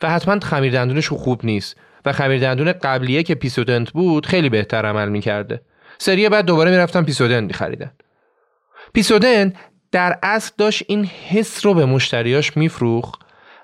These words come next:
و لمس این حس برای مشتری برابر بود با تمیزی دندوناش،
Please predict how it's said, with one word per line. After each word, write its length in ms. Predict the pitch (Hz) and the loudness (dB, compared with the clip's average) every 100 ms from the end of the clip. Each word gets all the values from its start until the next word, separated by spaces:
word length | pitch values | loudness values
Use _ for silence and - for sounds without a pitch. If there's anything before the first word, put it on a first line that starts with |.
| - | -2
و 80 | 151 | 2
لمس 580 | 165 165 190 220 - 202 | 4 4 2 0 -2 -2
این 280 | 170 180 | 0 2
حس 320 | 147 165 160 - | 2 2 0 -2
برای 300 | 120 120 120 | -2 0 0
مشتری 800 | 117 113 - 120 117 180 151 151 - _ - | 0 -2 -2 -2 0 0 0 -4 -14 _ -4
برابر 420 | 123 120 123 143 | 0 2 0 0
بود 180 | 143 143 | -2 -2
با 80 | |
تمیزی 720 | 143 - 113 110 113 107 127 151 | -6 -6 -4 -2 -2 0 0 0
دندوناش، 720 | 120 104 104 107 95 - | 0 -2 -2 -2 -2 -6